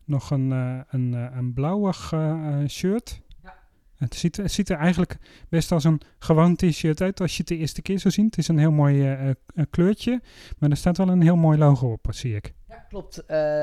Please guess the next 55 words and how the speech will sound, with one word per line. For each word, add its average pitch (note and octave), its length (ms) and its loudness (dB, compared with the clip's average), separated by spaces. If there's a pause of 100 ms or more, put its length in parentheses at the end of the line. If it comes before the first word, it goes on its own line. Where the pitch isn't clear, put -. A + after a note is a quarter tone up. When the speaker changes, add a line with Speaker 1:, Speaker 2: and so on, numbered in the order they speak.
(140)
Speaker 2:
eigenlijk E3 260 -4
is D3+ 80 -6
het C#3+ 100 -10
een C3+ 60 -12
soort B2+ 240 -8
standaard C3 300 -8
blauw B2 480 -4
shirt. C#3+ 240 -4
Die, C#3+ 120 -2
ik - 140 -8
heb D3 100 2
hem C#3 220 -2
ook C3+ 140 -2
nog C3+ 140 -6
wel C3 100 -2
eens B2 100 -4
regelmatig B2+ 520 -4
aan. B2+ 340 -4 (340)
En B2+ 160 -10
dan A#2 160 -6
hebben A#2+ 180 -6
mensen A#2+ 240 -10
ook - 60 -16
eerst B2 180 -10
niet A#2+ 100 -8
door A#2 100 -4
dat A2+ 80 -4
het G#2+ 100 -14
van A#2 100 -8
de A2 80 -8
Jamboree A2+ 580 -6
is. - 300 -16
Eh, G2+ 320 -14 (460)
dit D#3 140 -6
was D#3 160 -8
het, - 160 -14
eh, B2+ 80 -10
contingent D3+ 400 -10
shirt C#3 160 -14
van C3 120 -12
Taiwan. C#3+ 300 -6
Ze G#3 220 -12
hebben C#3 160 -10
op - 60 -12
de - 60 -10
achterkant C#3 460 -10
hebben B2 200 -8
ze A#2 400 -6 (340)
in E3 140 -6
het C3+ 160 -4
wit D3 280 -2
hun, C3 220 -4
eh, A#2+ 260 -2
logo E3+ 380 0
gezet. D#3+ 400 -10